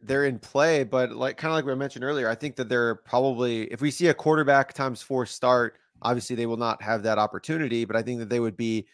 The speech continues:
thrilled to be able to get a guy like Will Anderson, like we see in Scott's mock here at five, them landing Will Anderson. That's plus one seventy-five on DraftKings. Currently, Will Anderson is the favorite to go number five, actually, at this point. Um, you know, but that being said, it,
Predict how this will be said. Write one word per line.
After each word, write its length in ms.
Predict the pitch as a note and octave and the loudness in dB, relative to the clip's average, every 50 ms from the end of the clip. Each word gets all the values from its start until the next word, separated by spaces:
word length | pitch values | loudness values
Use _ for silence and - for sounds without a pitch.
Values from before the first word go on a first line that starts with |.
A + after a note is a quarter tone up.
| _ _ _ | _ _ _
thrilled 520 | _ - - D3+ D#3+ F3 F#3 F3+ E3+ C3 | _ -12 -4 2 6 8 8 8 6 4
to 40 | C3 | 2
be 60 | B2+ | 2
able 140 | B2 B2 A2+ | 2 2 0
to 40 | A2+ | 0
get 120 | A2+ B2 | 0 0
a 20 | A#2 | 2
guy 140 | A#2 A#2 A#2 | 4 4 4
like 140 | A#2 G#2 | 4 2
Will 160 | A2+ A#2 A2+ A#2 | 2 0 0 0
Anderson, 300 | B2 A#2+ A#2 G2+ - A2 | 0 -2 -4 -6 -6 -10
like 120 | G#2+ F#2+ | -10 -10
we 80 | G2+ F#2 | -10 -10
see 140 | - A2+ | -8 -8
in 100 | A2 G2+ | -8 -8
Scott's 380 | - - - C3 B2 B2+ - - | -10 0 4 4 4 4 4 0
mock 280 | A#2+ A2 G#2 G2 - - | -2 0 0 -2 -2 -4
here 300 | G#2 G#2 G#2 G#2 - _ _ _ _ | -4 -2 -2 -2 -4 _ _ _ _
at 100 | G2+ G2 | -12 -10
five, 320 | - - A#2+ A#2+ A#2 A#2 A2 | 0 4 6 6 6 6 4
them 200 | A2+ A2 G#2+ G#2+ | 0 -4 -4 -4
landing 280 | A2 A2 G#2+ G#2 G#2 | -6 -4 -6 -6 -6
Will 140 | G#2 G#2 G#2+ | -6 -6 -6
Anderson. 440 | A2+ A2+ A2+ G#2+ - - G#2+ G#2 G2 _ _ _ - | -4 -6 -6 -8 -6 -6 -8 -8 -8 _ _ _ 2
That's 220 | B2+ D3 E3+ - - | 6 6 6 6 2
plus 320 | - E3+ E3+ D#3 - D#3 | 4 6 6 6 6 2
one 120 | D3 C#3+ | -4 -2
seventy-five 680 | B2+ D3 C#3 B2+ B2 B2 A2+ - - B2+ B2 B2+ C3 B2 | 0 0 0 0 0 -6 -6 2 4 8 8 8 8 6
on 120 | A#2+ A2+ | 4 0
DraftKings. 560 | G2+ A#2+ A#2+ A#2+ B2 - - - B2+ A#2+ - - | 2 2 4 4 4 2 0 -6 -6 -6 -6 -4
Currently, 460 | - D3+ D#3+ D#3 C#3+ C#3 B2+ A2+ - _ _ _ - | -4 -2 -2 0 0 -2 -2 -2 -6 _ _ _ 0
Will 120 | B2+ C3+ C#3 | 4 4 4
Anderson 300 | C#3 C3+ A#2 - B2+ A#2+ | 4 2 0 -4 -6 -6
is 80 | F#2+ | -6
the 80 | - G#2 | -8 -10
favorite 500 | - - C3 C#3 C#3+ A2+ A#2 - - _ | -4 -2 0 0 0 0 -2 -4 -4 _
to 100 | - A2+ | -8 -2
go 120 | G#2+ A#2 A#2 | 0 0 0
number 240 | A2+ A2+ G#2+ G#2+ | 0 -2 -2 -4
five, 360 | G2+ - A#2 A2+ A2+ A2 G#2+ G#2 | 0 4 6 8 8 8 6 6
actually, 340 | G2+ G#2 - - - A2 | 2 0 0 -4 -4 -4
at 80 | G#2+ G2+ | -2 -2
this 160 | A#2 G#2+ - | -4 -6 -8
point. 320 | _ - A#2 A2+ A2 G2+ _ _ _ _ _ _ - | _ -4 -2 -2 -2 -2 _ _ _ _ _ _ 0
Um, 380 | - B2 B2 A#2+ A2+ G#2+ - _ _ - | 2 4 4 4 2 -2 -6 _ _ -2
you 100 | C#3+ C#3+ | 2 4
know, 80 | C#3+ | 4
but 120 | C3 D3 D#3+ | 6 8 10
that 160 | D#3+ D#3+ - | 10 10 8
being 160 | D3 C3 A#2 | 6 0 0
said, 380 | - - F3+ F3 D#3+ D3+ C3 - - - | 4 6 8 10 10 8 6 2 -6 -8
it, 100 | A#2+ | -10